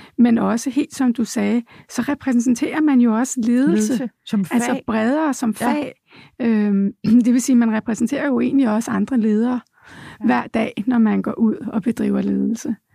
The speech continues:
Speaker 1: Det har vi også et ansvar
Speaker 2: Ja.
Speaker 1: for.
Speaker 2: Det var godt,
Speaker 1: Så
Speaker 2: vi har Immanuel Kant med her.
Speaker 1: Ja, så etik handler også om, øh, samfundstillid.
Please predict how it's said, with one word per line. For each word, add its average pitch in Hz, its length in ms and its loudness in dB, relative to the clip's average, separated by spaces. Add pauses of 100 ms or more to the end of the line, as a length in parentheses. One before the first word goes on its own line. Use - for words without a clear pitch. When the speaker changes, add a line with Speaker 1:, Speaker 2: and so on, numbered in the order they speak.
(260)
Speaker 1:
Det 269 80 4
har 269 160 2
vi 262 100 2
også 233 220 0
et 233 80 -6
ansvar 202 280 -4
Speaker 2:
Ja. 202 40 -4
Speaker 1:
for. 190 260 -8 (140)
Speaker 2:
Det - 80 -10
var 190 60 -2
godt, 190 180 -4
Speaker 1:
Så 220 180 0
Speaker 2:
vi 208 60 4
har 190 340 0 (200)
Immanuel 180 560 0
Kant - 360 -10
med 185 220 -2
her. 180 120 -10 (140)
Speaker 1:
Ja, 240 120 0 (220)
så - 180 -2
etik 254 400 0
handler 330 300 0
også 285 180 -4
om, 269 160 4
øh, 220 180 0
samfundstillid. 277 680 -2